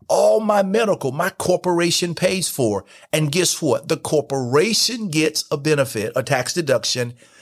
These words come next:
but I'm getting a tax-free benefit. Here's another one.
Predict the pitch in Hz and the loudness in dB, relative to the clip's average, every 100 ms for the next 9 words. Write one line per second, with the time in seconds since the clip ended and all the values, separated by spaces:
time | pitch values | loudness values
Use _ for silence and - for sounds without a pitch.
0 | - 151 - 160 175 180 143 165 156 151 | -2 -2 2 2 2 0 0 0 0 0
1 | 156 - - 160 151 - - - - 156 | -2 -2 -4 -2 -2 -2 -6 -6 -10 -2
2 | 147 139 156 135 104 - _ _ _ _ | 0 2 2 0 -2 -6 _ _ _ _
3 | _ _ _ - - 262 233 226 254 190 | _ _ _ -10 0 2 2 2 2 0
4 | 104 | -6